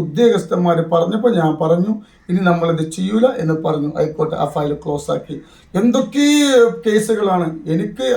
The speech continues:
അവൻ വരുന്ന അന്വേഷണം. നിങ്ങൾ തന്നെ കേസ് കൊടുക്കുക, എന്നിട്ട് പോലീസ് അന്വേഷിക്കുന്നുണ്ട്, ഓർക്ക് സത്യം ബോധ്യമാകുന്നുണ്ട്.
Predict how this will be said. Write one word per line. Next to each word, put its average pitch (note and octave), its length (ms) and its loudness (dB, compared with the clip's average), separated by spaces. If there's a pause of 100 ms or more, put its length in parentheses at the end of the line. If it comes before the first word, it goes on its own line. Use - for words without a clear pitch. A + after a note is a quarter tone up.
(180)
അവൻ F3+ 200 0 (140)
വരുന്ന F#3 300 0 (100)
അന്വേഷണം. F3 400 0
നിങ്ങൾ A3 280 2
തന്നെ A3 220 2
കേസ് F3+ 220 -2
കൊടുക്കുക, E3+ 400 -6 (720)
എന്നിട്ട് F#3+ 260 2 (140)
പോലീസ് F#3 320 0
അന്വേഷിക്കുന്നുണ്ട്, F#3 640 -2 (120)
ഓർക്ക് E3 300 -2
സത്യം G#2 260 -6
ബോധ്യമാകുന്നുണ്ട്. F#2 640 0